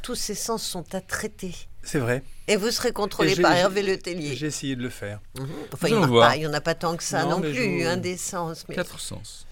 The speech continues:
Speaker 1: Oui.
Speaker 2: Je vous propose un petit slam.
Speaker 1: Oh.
Speaker 2: Hmm.
Speaker 1: Oh.
Speaker 2: Billard, c'est pas de la balle, billard, c'est de la boule. Un tapis vert, on joue, et puis Raoul, ça roule. On s'attrape la queue pour y mettre un bon coup. On caresse les boules, comme il faut, pas beaucoup.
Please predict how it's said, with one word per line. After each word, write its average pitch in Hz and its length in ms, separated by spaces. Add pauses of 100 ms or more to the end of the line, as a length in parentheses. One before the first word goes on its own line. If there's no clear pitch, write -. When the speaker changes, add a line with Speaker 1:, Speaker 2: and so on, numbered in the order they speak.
Speaker 1:
Oui. 90 100 (360)
Speaker 2:
Je 120 80
vous 139 100
propose 143 420
un 127 80
petit 127 180
slam. 147 440 (440)
Speaker 1:
Oh. 302 320 (160)
Speaker 2:
Hmm. 120 200 (420)
Speaker 1:
Oh. - 260 (960)
Speaker 2:
Billard, 127 380
c'est 127 140
pas 120 140
de 117 80
la 117 100
balle, 123 340 (220)
billard, 113 400
c'est 110 120
de 104 100
la 98 140
boule. 98 400 (560)
Un 123 100
tapis 123 320
vert, 117 240
on 113 100
joue, 113 320
et 101 60
puis 113 160
Raoul, 104 520
ça - 220
roule. 98 360 (580)
On 123 80
s'attrape 131 420
la 123 160
queue 143 240
pour 127 220
y 113 60
mettre 127 260
un 120 60
bon 113 160
coup. 135 340 (500)
On 117 100
caresse 127 380
les 120 160
boules, 131 340
comme 113 180
il 107 100
faut, 123 200
pas 117 140
beaucoup. 117 440